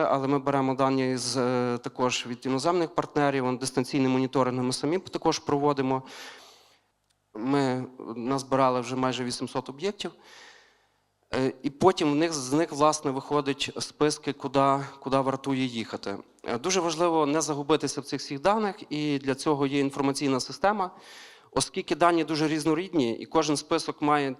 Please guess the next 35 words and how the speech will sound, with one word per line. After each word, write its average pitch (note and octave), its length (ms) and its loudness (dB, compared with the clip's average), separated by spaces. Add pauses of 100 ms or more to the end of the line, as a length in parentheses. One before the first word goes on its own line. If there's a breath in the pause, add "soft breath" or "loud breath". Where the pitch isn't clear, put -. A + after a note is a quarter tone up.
ті - 140 -2
мають D3+ 260 4
такі F#3+ 220 -8
поля, D3 280 2
ті D3 140 -2
мають C#3+ 240 2
такі C3+ 240 -8
поля. F2+ 340 -4 (320)
То C3+ 100 -6
ми E3 280 4
от, - 360 -8 (540 soft breath)
у - 40 -4
нас C3 180 -2
є C3+ 60 -6
така B2+ 400 -2
метафора B2+ 640 2
хомячок: C3 560 -2
ми C#3 100 2
збираємо C#3+ 380 2
все, G3+ 420 0
а B2+ 100 -2
потім D3+ 360 -2
очищаємо. G#2+ 640 -2 (140)
Відповідно, D3+ 600 -2
власне, D3 280 2
все D#3+ 160 4
ми D#3 100 4
збираємо C#3 520 2
в - 20 -4
геоінформ-, C3 560 0 (160)
геоінформаційній C3 1040 0
системі A3 480 -2 (540 loud breath)
на D3+ 140 2
багатьох-багатьох D#3 840 2
шарах, C#3+ 540 -2